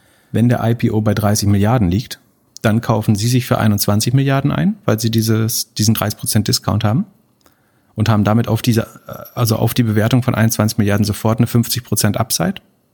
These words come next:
Also wenn du dreißig Prozent günstiger kaufst, hast du fast für, für irgendwie fünfundvierzig Prozent Upside. Macht Sinn, ja, ne? Weil der Kurs an der Börse ist dann ja dreißig Milliarden schon.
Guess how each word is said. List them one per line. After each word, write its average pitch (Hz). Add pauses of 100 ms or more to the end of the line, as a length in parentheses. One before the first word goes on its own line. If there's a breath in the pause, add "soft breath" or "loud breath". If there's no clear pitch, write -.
(120)
Also 101
wenn 101
du 92
dreißig 107
Prozent 110
günstiger 110
kaufst, 120
hast 104
du 101
fast -
für, -
für -
irgendwie 92
fünfundvierzig 92
Prozent 92
Upside. -
Macht -
Sinn, 190
ja, 92
ne? 147 (1120 loud breath)
Weil 95
der 95
Kurs -
an 101
der 95
Börse 98
ist -
dann 95
ja 87
dreißig -
Milliarden 85
schon. -